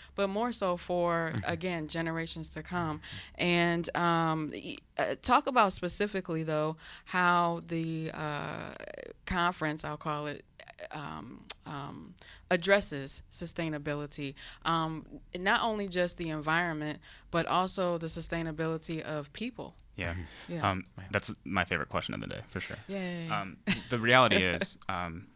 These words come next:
Speaker 3: we're talking about social sustainability here, and with the conference, we are creating a community that's lo-, lo-, loud enough, a community
Speaker 1: Mm-hmm.
Speaker 3: that's loud enough to ask and demand for the things we want.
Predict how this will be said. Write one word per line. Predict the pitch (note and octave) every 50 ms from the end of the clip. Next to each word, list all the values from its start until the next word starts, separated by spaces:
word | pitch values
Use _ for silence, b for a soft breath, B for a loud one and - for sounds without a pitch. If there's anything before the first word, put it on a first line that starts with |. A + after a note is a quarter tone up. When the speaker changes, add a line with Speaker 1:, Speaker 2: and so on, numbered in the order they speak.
| - _ -
Speaker 3:
we're | A2+ G#2+
talking | - A#2+ A2 A#2
about | G2 F2
social | - - F#2 - - G#2
sustainability | - - G#2 - - G#2+ G#2+ G#2 G#2+ G#2+ A2 A2 A2
here, | A#2 A#2+ A#2+ B2 B2+ B2 - B B B B B B B
and | - G2 F#2+ F2+ F2+ F#2 G2 - - - - - - - - - - - - - G#2+
with | A2 G#2+ -
the | -
conference, | - - G2 F#2+ - G2+ F#2+ - -
we | G2+ F#2+ F#2
are | F#2 F#2 F#2 - - - _ - - - - - - - - - - -
creating | - - G2 G2+ G2+ F#2+
a | F2
community | - - - G#2+ G#2+ A2 G2 G2 F#2
that's | E2+ E2 - - - - - - - _ _ _ _ _ - -
lo-, | - - - - - -
lo-, | G2 F#2+ F#2 - - -
loud | G#2 G2 G#2 G#2+
enough, | G2 - - - - - - - - -
a | -
community | - A#2+ B2+ C3 C3
Speaker 1:
Mm-hmm. | A#2
Speaker 3:
that's | A2+ - -
loud | F#2 D#2+ D#2 E2+
enough | G2+ G#2 G2+ -
to | - - - -
ask | E2 F2+ - - - -
and | F2 F2+
demand | F2+ E2+ E2 E2+ F#2
for | F#2+
the | F2+ -
things | F2+ F2 E2+ -
we | E2+
want. | E2 F2 E2+ D#2+ A#1+